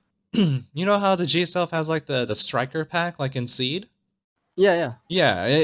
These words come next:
Speaker 1: it's kind of like, it kinda throws back to, like, a lot of, uh,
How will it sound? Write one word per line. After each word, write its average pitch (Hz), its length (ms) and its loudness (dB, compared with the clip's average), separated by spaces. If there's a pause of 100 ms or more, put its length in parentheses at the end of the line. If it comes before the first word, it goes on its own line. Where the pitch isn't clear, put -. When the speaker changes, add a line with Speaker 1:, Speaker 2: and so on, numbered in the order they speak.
(120)
Speaker 1:
it's 190 140 -4
kind 220 240 2
of 202 100 0
like, 196 300 4 (100)
it 151 160 0
kinda 190 240 2
throws 175 320 0
back 139 340 0
to, 131 100 -4
like, 113 200 -4
a 104 60 -4
lot 110 400 4
of, 110 120 -2
uh, 80 100 -6